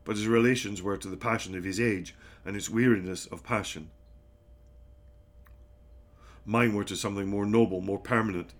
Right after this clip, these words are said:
of more vital issue, of larger scope. He then goes on to say later, "Along with these things, I had things that were different."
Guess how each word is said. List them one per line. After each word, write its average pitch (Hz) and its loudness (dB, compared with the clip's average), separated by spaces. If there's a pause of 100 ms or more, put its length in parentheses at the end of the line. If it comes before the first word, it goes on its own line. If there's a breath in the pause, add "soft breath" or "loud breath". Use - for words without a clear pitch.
(540 loud breath)
of 90 -12
more 117 4
vital 101 2
issue, 87 -4 (300)
of 92 -10
larger 98 0
scope. - -6 (3750 loud breath)
He 117 -4
then 139 2
goes 123 4
on 113 6
to 98 -8
say 101 -2
later, 98 0 (2750 loud breath)
"Along 139 4
with 156 2
these 127 0
things, 101 -4 (1400)
I 120 -4
had 117 -2
things 120 -2
that 110 -4
were 113 -2
different." - -6